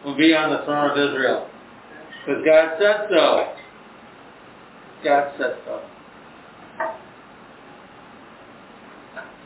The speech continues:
One of his descendants would always be on the throne.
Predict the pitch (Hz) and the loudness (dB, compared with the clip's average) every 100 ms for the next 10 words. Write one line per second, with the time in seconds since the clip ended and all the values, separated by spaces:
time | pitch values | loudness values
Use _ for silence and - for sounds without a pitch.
0 | - - - - - - - - - 147 | -20 -20 -20 -20 -20 -20 -20 -16 -4 0
1 | 170 180 175 - - 170 165 139 135 - | 0 0 -4 -6 -6 0 0 0 -6 -10
2 | - 139 139 139 131 135 131 127 127 - | -4 0 0 -2 -6 -8 -8 -8 -12 -12
3 | 117 113 | -10 -8